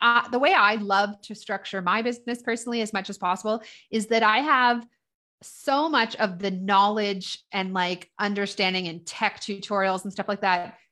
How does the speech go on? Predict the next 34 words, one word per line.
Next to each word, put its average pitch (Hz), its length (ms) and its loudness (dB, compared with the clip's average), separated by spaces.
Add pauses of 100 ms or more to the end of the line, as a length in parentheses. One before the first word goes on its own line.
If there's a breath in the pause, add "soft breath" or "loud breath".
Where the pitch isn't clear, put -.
(200)
recorded 208 640 -2
at 240 240 -2
this 262 180 -4
point. 277 460 -4 (360 soft breath)
So 226 280 4
I 220 180 2
can, 277 340 -2
like, 262 380 -2 (260)
I 233 120 2
get, 302 220 2
my 254 240 2 (220)
coaching 339 360 -2
gets 311 220 -4
to - 120 -16
support 226 600 -6
people 208 300 -2
as 196 240 0
they 196 100 -2
work 190 280 -6
through 196 100 -6
the 180 80 -10
content 233 600 0
that 185 120 -8
does 180 140 -8
a 180 60 -8
ton - 280 -6
of 196 60 0
the 180 60 -4
work 165 300 -6
for 185 280 -6
me 165 140 -8
at - 120 -16
this - 180 -14
point. - 400 -14